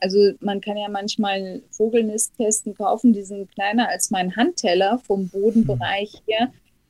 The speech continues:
Speaker 1: Da, damit fängt kein Vogel was an, weil wenn die Küken dann schlüpfen, ist es einfach zu eng und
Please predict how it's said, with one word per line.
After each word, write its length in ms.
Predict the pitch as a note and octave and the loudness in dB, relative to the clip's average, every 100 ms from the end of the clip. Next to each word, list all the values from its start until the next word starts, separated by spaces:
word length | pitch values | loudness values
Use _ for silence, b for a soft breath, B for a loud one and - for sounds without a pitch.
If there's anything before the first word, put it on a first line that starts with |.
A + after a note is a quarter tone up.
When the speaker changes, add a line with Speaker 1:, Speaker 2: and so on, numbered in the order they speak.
| - | -2
Speaker 1:
Da, 140 | G3+ A3 _ | -2 -2 _
damit 480 | F#3+ G#3+ A3+ B3 A#3 | -2 2 4 4 2
fängt 360 | - A3+ B3+ | -2 2 2
kein 280 | - A#3 A3+ | 2 2 2
Vogel 460 | A3+ - B3 B3 A3 | 2 2 6 6 4
was 240 | G#3 - | 0 0
an, 440 | - G#3+ B3+ E4+ - _ _ _ _ - | 0 2 4 2 -2 _ _ _ _ -2
weil 520 | G#3 G#3+ A3 A3 G#3+ _ _ _ _ | 2 4 4 2 -2 _ _ _ _
wenn 200 | G#3 A3 | 4 6
die 140 | A3 | 4
Küken 380 | - C#4 C#4+ B3+ | 4 2 4 4
dann 140 | A3+ | 4
schlüpfen, 480 | A3+ B3 C#4 - A#3+ - | 2 2 0 0 -2 0
ist 180 | G#3 | -4
es 120 | G#3 - | -4 -4
einfach 420 | D3+ A#3 A#3 - | -2 0 0 -2
zu 180 | - - | -6 -2
eng 420 | G3 A#3 C#4 C#4 - | 0 2 2 0 0
und 380 | A3+ C4 C4+ | 4 4 2